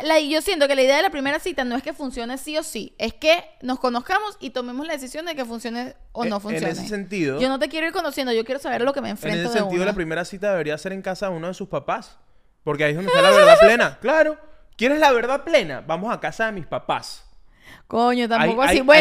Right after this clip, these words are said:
Speaker 2: ahí no va a haber
Speaker 1: que
Speaker 2: mentira.
Speaker 1: por cierto, ahí siento yo que pu-, que cabe, ahí, para mí, ahí es aceptable mentiras. Por ejemplo, conoces a los papás de una gente con la que estás saliendo, o a los abuelos, o vaina. Y coño, capaz no quieres entrar en una discusión que no necesitas, ¿me entiendes? Puedes lanzarte una mentirita.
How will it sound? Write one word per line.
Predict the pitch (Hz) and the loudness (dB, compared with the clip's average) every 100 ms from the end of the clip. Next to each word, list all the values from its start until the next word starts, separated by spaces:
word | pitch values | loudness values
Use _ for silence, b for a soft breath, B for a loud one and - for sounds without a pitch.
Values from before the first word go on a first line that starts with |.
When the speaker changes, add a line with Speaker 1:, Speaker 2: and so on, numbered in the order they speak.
| 285 | 8
Speaker 2:
ahí | |
no | 226 | 6
va | |
a | 185 | 4
haber | 165 | 2
Speaker 1:
que | |
Speaker 2:
mentira. | 156 156 285 | -2 4 6
Speaker 1:
por | 294 294 | 6 6
cierto, | 320 285 254 233 - | 6 6 4 2 4
ahí | 277 320 370 294 - | 6 6 2 -4 -8
siento | - 285 269 | -6 -4 -2
yo | 320 330 311 | 0 0 0
que | 240 | -4
pu-, | 254 254 - | -2 -6 -4
que | 254 240 | -4 -4
cabe, | 247 294 302 330 - | 0 4 4 2 -2
ahí, | - 247 240 | 0 2 2
para | 262 254 | 4 4
mí, | 285 349 339 | 2 -2 -4
ahí | - 254 269 | 0 2 2
es | 320 | -2
aceptable | 294 269 311 311 311 | -4 -4 0 0 0
mentiras. | 254 233 233 214 202 | -2 -6 -6 -8 -8
Por | - 233 | -6 -4
ejemplo, | 254 226 214 | -4 -4 -6
conoces | 247 226 226 226 302 311 B B B | -4 -4 -4 -4 -6 -8 B B B
a | 233 | 2
los | 269 254 | 2 4
papás | 240 226 240 | 2 0 -2
de | |
una | 254 285 | -4 -6
gente | 269 294 | -6 -8
con | 285 | -6
la | 220 | -8
que | |
estás | 220 208 | -10 -8
saliendo, | 240 240 220 196 202 | -6 -6 -6 -6 -2
o | 214 | 0
a | |
los | 208 220 | 0 0
abuelos, | 196 208 226 196 185 214 | 0 2 2 0 -4 -6
o | 220 | 0
vaina. | 233 226 190 190 196 B B B | 4 4 2 -6 -12 B B B
Y | 269 | -8
coño, | 330 381 302 220 196 - _ _ - | -2 0 0 -6 -8 -14 _ _ -2
capaz | 247 247 269 | 0 2 0
no | 269 262 | -2 -4
quieres | 320 320 339 | -6 -4 -4
entrar | 254 208 208 226 269 | -2 2 4 4 0
en | 277 | -4
una | 269 262 277 285 262 | -2 0 0 0 0
discusión | 247 - 208 208 - 208 202 | -2 -4 -6 -6 -4 -4 -4
que | 254 | -4
no | 247 247 | -2 -2
necesitas, | 262 254 - 220 214 | -2 -4 -6 -4 -4
¿me | 202 | -4
entiendes? | 208 269 208 196 - | -4 -4 -4 -8 -12
Puedes | - 202 | -4 -2
lanzarte | 214 220 208 | -2 -6 -8
una | 208 233 | -8 -8
mentirita. | 220 180 175 208 | -8 -10 -10 -12